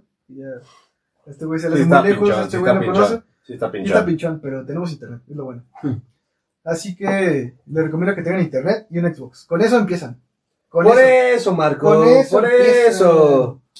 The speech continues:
Speaker 2: por eso. Se los pregunto a los dos. ¿Cuándo, o sea, tú empezaste un canal de YouTube bien culero, güey, por cierto?
Speaker 3: <laughs> Con un
Speaker 1: Que
Speaker 3: pendejo.
Speaker 1: me invitaron, güey,
Speaker 2: Con un
Speaker 1: aparte,
Speaker 2: pinche
Speaker 1: güey.
Speaker 2: idiota,
Speaker 1: Pinches culeros,
Speaker 2: y
Speaker 1: güey.
Speaker 2: tú
Speaker 3: Un puto
Speaker 2: empezaste
Speaker 3: idiota.
Speaker 2: a streamear, güey.
Speaker 1: Ajá.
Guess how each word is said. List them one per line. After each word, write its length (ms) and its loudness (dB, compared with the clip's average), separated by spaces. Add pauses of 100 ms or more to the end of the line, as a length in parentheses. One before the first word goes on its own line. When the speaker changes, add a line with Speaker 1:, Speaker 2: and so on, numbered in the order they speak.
Speaker 2:
por 160 0
eso. 500 0 (140)
Se 60 0
los 120 2
pregunto 280 2
a 20 4
los 160 2
dos. 300 -4 (600)
¿Cuándo, 340 4
o 80 2
sea, 240 0
tú 140 -2
empezaste 380 -6
un 80 -6
canal 240 -2
de 60 -12
YouTube 380 -6
bien 220 -6
culero, 400 -2
güey, 220 -2
por 200 -8
cierto? 280 0
Speaker 3:
<laughs> 460 -6
Con 120 -8
un 120 -4
Speaker 1:
Que 40 -20
Speaker 3:
pendejo. 380 0
Speaker 1:
me 80 2
invitaron, 440 -2
güey, 140 -8
Speaker 2:
Con 80 -6
un 80 -8
Speaker 1:
aparte, 140 -2
Speaker 2:
pinche 240 -2
Speaker 1:
güey. 220 0
Speaker 2:
idiota, 400 -4
Speaker 1:
Pinches 180 -6
culeros, 0 -
Speaker 2:
y 20 -14
Speaker 1:
güey. 60 -10
Speaker 2:
tú 40 -4 (120)
Speaker 3:
Un 0 -
puto 180 -2
Speaker 2:
empezaste 300 2
Speaker 3:
idiota. 140 4
Speaker 2:
a 20 0
streamear, 400 0
güey. 240 -8
Speaker 1:
Ajá. 200 -18